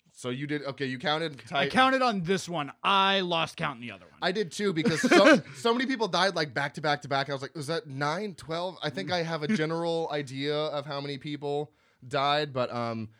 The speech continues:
Speaker 1: yeah, so let me get into this, this, uh, in-depth review here, because this was a pretty good one. Um, actually, you know what? Before that, let me just give you the, like, like, Letterboxd review, or, like,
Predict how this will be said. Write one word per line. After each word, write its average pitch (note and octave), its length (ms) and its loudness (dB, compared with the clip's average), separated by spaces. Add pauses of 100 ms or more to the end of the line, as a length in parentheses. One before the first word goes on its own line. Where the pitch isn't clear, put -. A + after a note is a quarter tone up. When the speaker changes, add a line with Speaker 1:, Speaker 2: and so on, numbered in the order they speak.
(140)
Speaker 1:
yeah, A#2+ 200 -6
so B2+ 120 -10
let D#3+ 160 -4
me F#3+ 100 -6
get E3 200 -4
into C#3 420 -4
this, A#2+ 260 -6
this, A#2 240 -8
uh, A2+ 160 -4
in-depth A#2 420 -6
review G2 280 -10
here, F#2+ 160 -10
because G2+ 260 -12
this - 240 -10
was A2 480 -6
a G2 360 -10
pretty G#2 160 -14
good F2+ 160 -14
one. F2+ 180 -16 (400)
Um, B2 380 -6
actually, F3+ 300 -4
you E3+ 60 -4
know F#3+ 140 0
what? G3 160 -2
Before G#3 320 -6
that, F3+ 220 0
let E3+ 100 -2
me C4+ 100 -6
just B3+ 200 -6
give D#3 200 -4
you C3 280 -4
the, B2 300 -4
like, A#2+ 420 -2 (960)
like, B2+ 260 -6
Letterboxd C3 640 -2
review, B2 260 -6
or, B2 160 0
like, A#2 160 -2